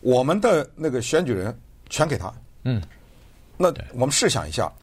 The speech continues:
Speaker 1: 假如我这个州，我随便说个数，有八个，有八张选举人票，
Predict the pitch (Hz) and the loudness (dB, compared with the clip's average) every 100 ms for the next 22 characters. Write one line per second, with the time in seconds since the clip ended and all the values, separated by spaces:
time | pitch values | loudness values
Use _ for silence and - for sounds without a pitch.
0 | _ _ _ _ _ _ _ _ - - | _ _ _ _ _ _ _ _ -20 -20
1 | - - - - - - 113 127 196 120 | -20 -20 -20 -20 -18 0 2 4 2 0
2 | 131 123 104 104 104 - 127 127 110 - | 0 -2 -2 -4 -4 -2 0 2 0 0
3 | 143 123 135 110 - 95 82 135 143 101 | 0 0 0 -2 0 0 2 2 2 -2
4 | - 98 95 180 180 147 117 104 95 76 | -12 -14 -2 0 0 -2 -4 -6 -6 -8
5 | 82 107 | -8 -10